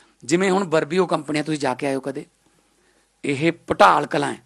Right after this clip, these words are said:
ਲਹਿਰੇ ਗਾਗੇ ਕੋਲ, ਲਹਿਰੇ ਗਾਗੇ ਕੋਲ। ਮੇਰੇ ਨਾਲ ਦੋ ਤਿੰਨ ਗਨ-,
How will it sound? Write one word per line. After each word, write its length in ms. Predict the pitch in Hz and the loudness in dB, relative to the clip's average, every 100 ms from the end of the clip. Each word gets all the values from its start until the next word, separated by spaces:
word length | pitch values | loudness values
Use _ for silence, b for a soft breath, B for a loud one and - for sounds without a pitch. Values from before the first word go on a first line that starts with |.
| _ _ | _ _
ਲਹਿਰੇ 260 | 120 135 147 | -4 -2 0
ਗਾਗੇ 200 | 147 113 | 0 -2
ਕੋਲ, 200 | 104 - - _ _ _ _ _ | -8 -12 -14 _ _ _ _ _
ਲਹਿਰੇ 280 | 127 143 151 | 4 6 6
ਗਾਗੇ 180 | 127 107 | 0 -6
ਕੋਲ। 140 | 104 _ b b b b b b b _ _ _ _ | -18 _ b b b b b b b _ _ _ _
ਮੇਰੇ 220 | 139 160 | 0 2
ਨਾਲ 120 | 170 175 | 2 2
ਦੋ 140 | 165 | 0
ਤਿੰਨ 200 | 165 170 | 0 0
ਗਨ-, 260 | 151 147 | 0 -2